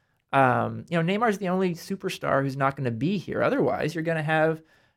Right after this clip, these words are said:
a lot of big stars. You're gonna have Luis Suarez. You're gonna have,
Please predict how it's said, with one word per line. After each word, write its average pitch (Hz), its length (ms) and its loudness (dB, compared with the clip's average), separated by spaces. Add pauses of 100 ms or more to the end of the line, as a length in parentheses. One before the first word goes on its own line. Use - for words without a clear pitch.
(260)
a 165 80 6
lot 135 380 4
of 156 120 -2
big 123 220 0
stars. 180 580 0
You're - 80 -10
gonna 135 220 0
have 170 400 0 (320)
Luis 123 320 -2
Suarez. - 680 0
You're 147 120 -10
gonna 147 240 -2
have, 147 440 2